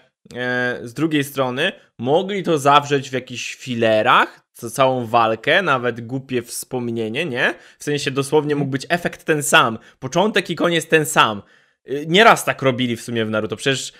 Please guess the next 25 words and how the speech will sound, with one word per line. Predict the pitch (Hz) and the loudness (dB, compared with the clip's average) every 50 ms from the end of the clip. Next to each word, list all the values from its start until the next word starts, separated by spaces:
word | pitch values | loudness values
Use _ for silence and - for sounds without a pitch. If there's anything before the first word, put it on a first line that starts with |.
| - _ | -20 _
scena, | - - - - - 170 170 165 165 156 | -12 -10 -2 2 4 4 6 6 4 6
jak | 156 151 151 147 - - | 6 6 4 2 0 -18
Itachi | - 107 151 131 - 156 143 143 143 139 - - 143 139 135 139 123 | -18 -14 -14 -2 6 8 8 8 8 6 2 -2 -2 0 0 -2 -2
masakrował, | 127 131 135 135 135 - 131 131 - 139 135 139 139 131 123 123 127 127 123 117 - - - _ _ - 120 123 123 123 123 | -2 0 0 0 0 -2 -6 -4 0 2 4 4 4 4 2 2 2 2 2 0 -4 -10 -20 _ _ -4 -2 0 0 0 -2
y, | 117 | -2
klan | - 139 135 131 131 135 131 135 131 131 120 _ _ _ _ | 0 0 0 2 2 2 2 0 0 -4 -10 _ _ _ _
i | - 113 120 123 120 107 - | -14 -10 -8 -8 -8 -10 -8
później, | 123 131 127 120 127 127 127 131 131 120 127 | -8 -8 -8 -6 -4 -4 -4 -4 -2 -2 -4
y, | 127 | -4
pokazywał | 117 - 131 - 135 120 131 131 127 127 127 | -4 -8 -8 -8 -8 -6 -4 -4 -4 -4 -4
to | 123 131 | -4 -8
wszystko | 120 - - 135 127 - - - 135 123 | -10 -8 -8 -10 -10 -10 -6 -6 -6 -4
temu. | - 131 120 117 110 107 107 107 _ _ _ _ _ - - | -2 -4 -4 -2 -4 -6 -10 -12 _ _ _ _ _ -16 -12
E, | 120 120 120 120 120 123 123 123 123 120 110 - _ _ - - - - - - - | -8 -8 -6 -6 -6 -6 -6 -6 -6 -6 -8 -10 _ _ -20 -20 -20 -18 -14 -14 -12
Sasuke, | 123 - 151 143 139 135 - - - 139 135 135 135 131 135 _ _ _ | -6 0 0 0 0 0 -4 -4 0 2 2 2 0 -2 -6 _ _ _
to | - 135 | -16 -12
po | 113 139 131 | -12 -12 -8
prostu | - 143 143 135 139 - - 147 135 | -2 -2 -2 -2 -2 -4 -4 -4 -4
było | 117 127 135 139 143 | -4 -4 -2 -2 0
milion | 139 143 147 147 147 143 143 135 135 | 0 -2 -2 -2 -2 0 0 0 2
razy | 131 131 123 110 107 101 | 2 2 0 0 -2 -10
pokazywane | _ - - 107 104 101 107 104 104 101 101 104 104 | _ -10 -10 -10 -8 -6 -6 -6 -6 -6 -8 -8 -10
w | 101 101 | -8 -6
Naruto, | 101 101 104 104 - - 95 | -6 -4 -4 -6 -8 -10 -10
nie? | 92 98 107 120 131 131 _ | -10 -8 -8 -10 -10 -12 _